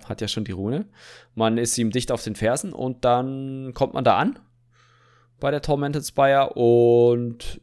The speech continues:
äh, wenn ich mich jetzt recht entsinne, weil da hab ich dann aufgehört mitzuschreiben, dummerweise. <laughs> Ähm, war auch schon ein bisschen später.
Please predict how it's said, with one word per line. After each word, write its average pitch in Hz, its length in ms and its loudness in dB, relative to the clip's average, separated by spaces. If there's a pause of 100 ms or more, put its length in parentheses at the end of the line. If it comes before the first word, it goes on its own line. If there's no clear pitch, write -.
äh, 110 300 -4
wenn 110 120 0
ich 117 140 -6
mich 110 180 -6
jetzt - 520 -6
recht 110 200 -4
entsinne, 123 360 -4
weil 107 100 -2
da 107 160 0
hab 110 80 -6
ich 107 80 -14
dann - 140 -8
aufgehört - 440 -8
mitzuschreiben, 110 560 -6
dummerweise. 117 600 -4
<laughs> - 720 -10
Ähm, 127 100 0 (960)
war - 100 -4
auch - 100 -2
schon 135 180 2
ein - 20 -6
bisschen 127 240 -6
später. 120 400 -2